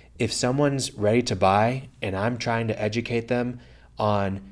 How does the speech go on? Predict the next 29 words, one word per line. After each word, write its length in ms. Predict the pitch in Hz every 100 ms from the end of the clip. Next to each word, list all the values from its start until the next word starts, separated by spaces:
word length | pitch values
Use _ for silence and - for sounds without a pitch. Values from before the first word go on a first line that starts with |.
| - - - - -
some 220 | - 113
of 60 |
the 120 | 107 -
issues 420 | 117 - 123 110
they're 120 | 107
having 460 | 95 104 120 127 123
rather 220 | 107 113
than 160 | 107 104
the 80 |
product 480 | - - 104 113 107
that 120 | 110
I 100 | 101
have 420 | 90 98 107 131 -
or 80 |
the 140 | 92 87
service 400 | - 110 117 110
that 120 | 101
I 80 | 101
provide, 500 | 101 92 92 123 143 - - - - - -
I 140 | 113
am 240 | 107 101
not 280 | 107 110 101
matching 640 | 101 101 104 - 87 90 - - - -
with 200 | 101 -
my 140 | 87
customer 580 | - 98 - 123 135 135 - _ _
and 120 | 107
I'm 220 | 101 98 101
not 300 | 110 107